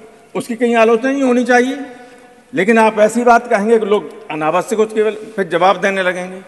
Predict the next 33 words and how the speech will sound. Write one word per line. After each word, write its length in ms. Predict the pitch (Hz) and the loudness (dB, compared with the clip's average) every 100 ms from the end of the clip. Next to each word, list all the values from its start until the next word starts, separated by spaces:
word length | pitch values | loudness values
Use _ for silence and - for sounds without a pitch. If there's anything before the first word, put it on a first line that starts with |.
| - - - - - | -20 -20 -20 -8 0
तो 80 | 254 | 2
जो 80 | |
समझदार 580 | 240 170 165 160 202 233 | 2 -2 -2 2 6 6
लोग 260 | 220 220 202 | 6 2 0
हैं, 120 | 185 | -2
अपने 260 | 202 208 202 | -4 -4 -6
नेता 380 | 170 185 220 | -4 -2 -2
पर 180 | 214 202 | -2 -4
कभी 280 | 196 175 190 233 | -6 -8 -6 -6
आँच 220 | 190 190 | -6 -4
नहीं 220 | 156 147 | -6 -4
आने 220 | 143 135 | -4 -4
देते 300 | 123 120 127 | -6 -8 -12
हैं। 160 | 104 95 _ - _ - | -18 -20 _ -20 _ -6
लेकिन 440 | 180 214 - - | -4 -4 -2 0
आपके 440 | 165 190 - 240 | 2 0 0 0
साथ 260 | 220 160 190 | 0 0 -2
मैं 160 | 214 202 | -4 -6
बीजेपी 420 | 151 156 196 240 | -4 -4 -4 -6
की 60 | 233 | -8
लीडरशिप 460 | 196 180 175 180 151 | -8 -8 -10 -10 -12
से 60 | 175 | -8
कहना 280 | 156 147 | -6 -6
चाहता 320 | 147 139 123 147 | -4 -4 -4 -8
हूं, 120 | 190 - - - - | -10 -16 -20 -14 0
आपके 320 | 160 185 202 | 0 2 -2
यहाँ 140 | 196 | -6
बहुत 360 | - 165 196 190 | -2 0 0 0
अच्छे-अच्छे 580 | - 175 - 180 170 175 | -6 -8 -4 -4 -4 -6
वक्ता 400 | 143 156 - 160 | -2 -4 -2 -2
बैठे 320 | 143 135 143 | -2 -4 -4
हुए 220 | 120 113 | -6 -8
हैं। 160 | 104 - | -12 -16